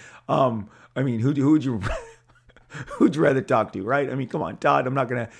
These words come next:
put other names out there and disparage them. I, I almost did. Um, and I'm trying to be a more mature, uh, a fifty-year-old. Uh, when, when, when, when Todd goes, "Why would you sit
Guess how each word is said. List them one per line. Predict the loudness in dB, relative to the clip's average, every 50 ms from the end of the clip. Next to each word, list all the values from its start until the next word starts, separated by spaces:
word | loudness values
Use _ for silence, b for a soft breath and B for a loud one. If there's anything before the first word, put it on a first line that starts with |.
| B B B -6
put | -2 -2 0
other | 0 0 -2 -2
names | -2 -2 -2 -2 0
out | 0 0 0 0
there | -2 -4
and | -2 -4
disparage | -6 -8 -4 -4 -2 -2 -4 -4
them. | -4 -4
I, | -4 -2
I | -2 -2 -2
almost | -2 -4 -4 -6 -6
did. | -8 -8 -8 -10 -10 B B B B B B
Um, | -2 -2 0 0 -2 -4 -8 -12 _ _ _ _ _ _ _ _ _ _ -4
and | -4 -2
I'm | 0 0 -2 0
trying | 0 0 0 0
to | -2
be | -2 -2
a | -2
more | -2 -2 -2 -4
mature, | -4 -6 -8 -6 -4 -2 -2 -2 -2 -6 -8 b b b b _
uh, | -6 -6 -6 -6 -6
a | -10 -8
fifty-year-old. | -4 -4 -4 -2 -2 -2 -2 0 0 0 -2 -2 -4 -8 b b b b b
Uh, | b 0 0 0 0 -2
when, | -4 -4 -4 -2 -2
when, | -2 -2 -2 0
when, | 0 -2 -2
when | -2 -2 -4 -4 -2
Todd | 0 0 -2 -2 -2
goes, | -6 -8 -10 -10 -14 b b b b b b b
"Why | b 2 6 6 6 8 6 4 2 0 -2 0
would | 2 2 4 4
you | 4 2
sit | 2 2 0 0 -2 -2 -4